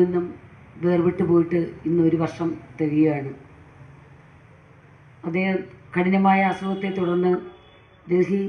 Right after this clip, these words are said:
എയിംസ് ഹോസ്പിറ്റലിൽ അഡ്മിറ്റായിരിക്കുന്ന സാഹചര്യത്തിലാണ്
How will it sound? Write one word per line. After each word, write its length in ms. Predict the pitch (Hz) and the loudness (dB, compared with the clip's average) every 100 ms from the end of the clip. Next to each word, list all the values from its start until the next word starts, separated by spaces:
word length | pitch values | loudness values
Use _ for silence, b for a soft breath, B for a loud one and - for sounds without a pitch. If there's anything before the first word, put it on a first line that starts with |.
| 196 - - - - | -6 -14 -20 -20 -4
എയിംസ് 380 | 190 190 196 185 185 | 0 0 2 2 2
ഹോസ്പിറ്റലിൽ 540 | 180 185 202 196 185 180 - 165 | 0 0 -4 -4 -2 -2 -4 -8
അഡ്മിറ്റായിരിക്കുന്ന 840 | - 185 180 175 170 - 180 180 170 - - - - - | -4 -2 0 0 0 0 0 0 -2 -8 -20 -20 -20 -6
സാഹചര്യത്തിലാണ് 800 | 175 170 170 180 180 170 165 165 | 0 2 2 0 -2 -2 0 0